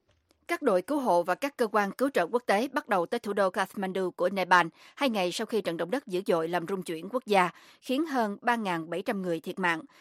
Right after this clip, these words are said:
và làm bị thương nhiều ngàn người khác. Các toán tìm kiếm tiếp tục đào bới những đống đổ nát tìm người sống sót. Đất lở khiến viện trợ không thể được đưa tới các cộng đồng hẻo lánh bên ngoài thủ đô, theo nguồn tin từ các cơ quan nhân đạo trong khu vực. Tại một số vùng nông thôn, liên lạc bị cắt đứt,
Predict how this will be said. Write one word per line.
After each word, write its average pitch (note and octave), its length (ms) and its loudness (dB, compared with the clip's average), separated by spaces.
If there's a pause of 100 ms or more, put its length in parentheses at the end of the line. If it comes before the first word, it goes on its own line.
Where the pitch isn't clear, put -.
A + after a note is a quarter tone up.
(100)
và A3 80 2
làm G3 160 2
bị F3+ 100 -2
thương G3+ 320 -2
nhiều F#3 200 -2
ngàn D#3+ 220 -2
người E3 140 -4
khác. G#3+ 260 -2 (540)
Các A3+ 120 -4
toán D4 200 2
tìm F#3 160 -2
kiếm A#3 240 0
tiếp - 140 -6
tục - 140 -6
đào F3+ 120 -2
bới F#3 200 -4
những A3 140 -4
đống A3 220 -2
đổ F3 160 -2
nát A3 300 -4
tìm F3+ 200 -2
người E3+ 140 -4
sống G3+ 180 -6
sót. A#3+ 240 4 (360)
Đất D4+ 200 -2
lở F#3 260 4
khiến C#4+ 220 -2
viện F3+ 160 -4
trợ F3 200 0
không A3+ 200 -4
thể G3 180 -4
được G3 140 -10
đưa G3+ 100 -2
tới G3 220 -6
các D#4 160 -10
cộng F#3 140 -4
đồng E3+ 180 -2
hẻo F3 180 -4
lánh G3+ 260 -2
bên G3+ 140 -4
ngoài E3+ 200 -2
thủ F#3 140 -8
đô, F#3 240 4 (300)
theo B3 120 0
nguồn F#3 180 -2
tin G3 180 -4
từ F3+ 80 -2
các - 180 -6
cơ G#3+ 80 -6
quan F#3 260 -2
nhân F3+ 140 -6
đạo F3 200 -4
trong F3+ 160 -10
khu F3+ 120 -6
vực. F3 180 0 (500)
Tại A#3 100 4
một G#3+ 160 0
số D#4 180 -6
vùng G3+ 220 -2
nông G#3 140 -6
thôn, G3+ 320 -2
liên G#3+ 200 0
lạc E3+ 200 0
bị F3 80 -6
cắt - 180 -8
đứt, B3 160 2